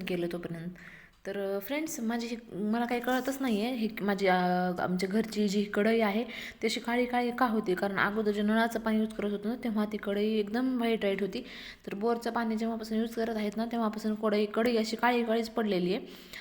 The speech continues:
तर मला काय, याच्यासाठी काहीतरी उपाय सांगा तुम्ही कमेंटमध्ये, मला नक्की कमेंट करून सांगा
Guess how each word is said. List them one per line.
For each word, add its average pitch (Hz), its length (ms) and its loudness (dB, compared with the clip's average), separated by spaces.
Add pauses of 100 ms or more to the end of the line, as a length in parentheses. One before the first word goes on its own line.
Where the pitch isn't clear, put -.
(100)
तर 208 100 2
मला 226 160 2
काय, 220 240 2
याच्यासाठी 240 380 -2
काहीतरी 220 340 0
उपाय 226 260 0
सांगा 208 320 -2
तुम्ही 196 240 -4
कमेंटमध्ये, 208 540 2
मला 185 220 0
नक्की 202 320 -4
कमेंट 202 300 0
करून 190 220 -2
सांगा 196 300 -2